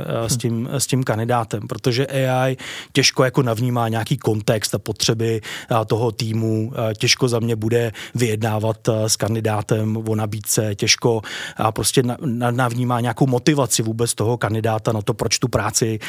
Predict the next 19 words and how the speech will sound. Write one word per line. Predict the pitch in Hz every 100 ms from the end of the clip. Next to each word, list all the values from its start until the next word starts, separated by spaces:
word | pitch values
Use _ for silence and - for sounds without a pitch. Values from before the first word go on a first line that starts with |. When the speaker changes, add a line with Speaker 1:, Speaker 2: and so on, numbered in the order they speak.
| -
Speaker 2:
Hmm. | 123 120
Speaker 1:
eh, | 117
by | 113 117
chtěla, | - 113
měla | 113 113
dělat. | 117 107 95
To | 90
znamená, | 107 113 120 120 - - - -
tam | 131
si | - 156
myslím, | 135 147
že, | 139 147 135 123
eh, | - 123
eh, | 120 120 127 160 123 120 120 131 - -
jako | 180 127 120 135 123 143 90 80 -
je | - 123 127 131
role | 127 127
toho | - 123 135
recruitera, | 110 131 127 120 117 120